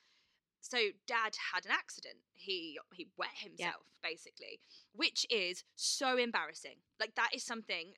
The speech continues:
Speaker 1: that, like, you just don't, you wouldn't talk about, you wouldn't tell people. Like, that is really something quite embarrassing,
Speaker 2: Yeah.
Speaker 1: especially in this culture of toxic masculinity. Um,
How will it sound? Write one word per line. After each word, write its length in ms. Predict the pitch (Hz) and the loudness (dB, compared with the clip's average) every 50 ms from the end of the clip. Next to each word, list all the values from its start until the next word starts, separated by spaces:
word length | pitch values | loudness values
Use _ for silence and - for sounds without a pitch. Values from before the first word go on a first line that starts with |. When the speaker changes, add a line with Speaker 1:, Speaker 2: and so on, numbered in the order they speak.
| - 202 | -8 -4
Speaker 1:
that, 180 | 208 175 - - | -2 -2 -2 -2
like, 340 | 180 165 160 151 - - - _ _ _ _ _ _ _ _ - | -2 -2 -4 -4 -6 -10 -18 _ _ _ _ _ _ _ _ -8
you 120 | 233 226 | -6 -4
just 200 | - 277 - - | -4 -4 -4 -2
don't, 220 | 294 254 233 233 - | 0 0 0 -2 -4
you 140 | - 226 240 | -8 -10 -8
wouldn't 180 | 214 262 247 202 | -6 -6 -6 -6
talk 200 | - 247 262 - | -6 -8 -8 -6
about, 180 | - 202 - 165 | -6 -6 -6 -4
you 60 | 202 | -4
wouldn't 160 | 226 214 226 | -6 -6 -6
tell 180 | - 208 196 196 | -6 -6 -6 -6
people. 300 | - 202 202 - 202 190 | -6 -8 -6 -6 -4 -4
Like, 80 | 175 - | -4 -4
that 180 | 185 185 - | -4 -4 -4
is 220 | - 196 - - - _ - 190 196 208 | -6 -8 -10 -12 -18 _ -20 -16 -8 -2
really 200 | 254 233 208 208 | -2 0 0 -2
something 180 | - 208 196 | -4 -8 -12
quite 160 | 170 - 185 190 | -12 -12 -12 -4
embarrassing, 540 | 185 214 208 208 202 - - 147 - 123 - | -2 0 0 0 0 -4 -10 -12 -14 -12 -8
Speaker 2:
Yeah. 100 | - 180 | -6 -6
Speaker 1:
especially 800 | 170 - - - - 277 - - - - 185 156 - - 160 - _ _ _ | -6 -6 -8 -6 -6 -4 -2 0 0 -2 -2 -6 -10 -10 -12 -12 _ _ _
in 160 | - 214 202 | -6 -6 -6
this 180 | 202 208 - - | -6 -8 -8 -10
culture 480 | - - 208 185 - - - - 180 170 | -6 -4 -4 -4 -4 -4 -4 -4 -2 -4
of 100 | 160 - | -4 -6
toxic 520 | - - 180 - - - - 180 160 - 190 | -8 -8 -8 -10 -10 -8 -8 -8 -8 -8 -10
masculinity. 800 | 175 156 - - - 170 165 147 131 - - - 120 120 123 _ _ - - - - - - - _ - | -12 -12 -10 -8 -6 -6 -6 -8 -10 -14 -16 -16 -16 -18 -20 _ _ -20 -20 -20 -20 -20 -20 -20 _ -2
Um, 320 | 208 190 180 175 180 180 | 0 0 0 0 -2 -8